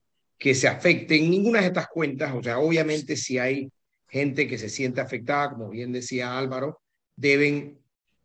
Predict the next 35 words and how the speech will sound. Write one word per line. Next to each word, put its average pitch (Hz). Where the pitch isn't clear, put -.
utilizar 151
los 151
recursos 131
que 127
la 123
ley 139
les 143
brinda, 190
pero, 175
eh, 147
estos 185
no 180
son 180
los 165
mecanismos 160
de 135
tumbar 135
cuentas, 143
etcétera. 143
Esto 143
ha, 135
ha 131
sido, 135
por 120
cierto, 135
un 139
elemento 139
que 123
se 123
ha 123
hecho 131
mucho 143
en 127
otros 135
países, 151